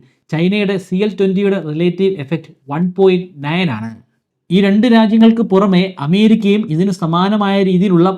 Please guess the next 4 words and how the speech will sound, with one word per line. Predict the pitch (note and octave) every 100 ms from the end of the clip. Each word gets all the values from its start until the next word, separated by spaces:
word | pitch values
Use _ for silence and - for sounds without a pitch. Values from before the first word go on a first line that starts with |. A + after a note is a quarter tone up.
| F#3+
പരീക്ഷണങ്ങൾ | E3+ G#3+ F#3+ G3+ G3 F#3+
നടത്തുന്നുണ്ട്. | D3 D3 D#3+ B2+ B2 A2+ - _ _ -
ചുരുക്കത്തിൽ | D#3 E3 G#3 G3+ G3+ - -
ഭാവിയിലെ | C3 D#3+ F3+ G3+ G3+